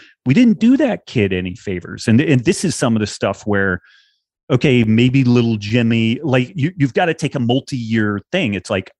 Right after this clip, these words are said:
little Jimmy might actually be big Jimmy at some point, and he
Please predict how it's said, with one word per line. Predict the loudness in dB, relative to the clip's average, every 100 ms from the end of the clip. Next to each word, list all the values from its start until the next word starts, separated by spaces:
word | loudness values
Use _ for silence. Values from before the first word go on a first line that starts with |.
| -20 -14
little | -2 2 2
Jimmy | 2 2 2
might | 2 2 0
actually | -2 -4 -6 -4 -2
be | 0 -2
big | 0 -2
Jimmy | 0 0 0 -2
at | -4
some | -6 -6
point, | -4 -4 -6 -6 -4
and |
he | -4